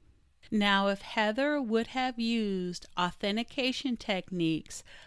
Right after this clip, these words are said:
combined with the internal control of contacting the vendor prior to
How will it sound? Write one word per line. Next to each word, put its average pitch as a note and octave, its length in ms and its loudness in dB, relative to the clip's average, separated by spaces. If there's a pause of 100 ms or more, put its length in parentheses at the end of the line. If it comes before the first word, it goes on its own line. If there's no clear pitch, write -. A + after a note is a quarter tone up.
(120)
combined G#3 1300 2 (300)
with F#3 380 0
the F#3+ 240 -2
internal A#3+ 580 -2
control A#3 920 0 (120)
of F#3+ 200 -2
contacting G#3 960 0
the B3+ 100 0
vendor G3+ 800 2
prior G3+ 380 4
to - 200 -6